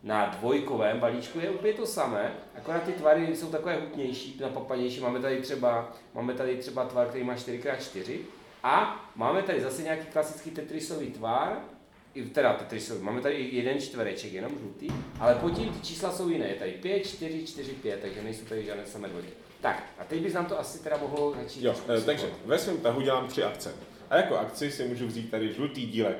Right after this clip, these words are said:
Speaker 2: jedna krát jedna.
Speaker 1: O, totiž zapomněl jsem říct, že ještě bokem toho máme hroznou hromadu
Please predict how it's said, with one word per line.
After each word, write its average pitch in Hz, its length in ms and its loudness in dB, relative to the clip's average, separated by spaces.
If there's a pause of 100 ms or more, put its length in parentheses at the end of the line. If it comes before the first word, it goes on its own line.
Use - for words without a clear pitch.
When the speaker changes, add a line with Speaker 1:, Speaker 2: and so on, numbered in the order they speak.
Speaker 2:
jedna 117 320 4
krát 101 300 2
jedna. 95 340 2
Speaker 1:
O, - 40 0
totiž 180 360 6
zapomněl 202 480 6
jsem 180 220 0
říct, 123 180 -6
že 120 100 -4
ještě 127 200 -2
bokem 143 440 2 (100)
toho 127 280 0
máme 127 400 4
hroznou 139 540 2
hromadu 131 720 2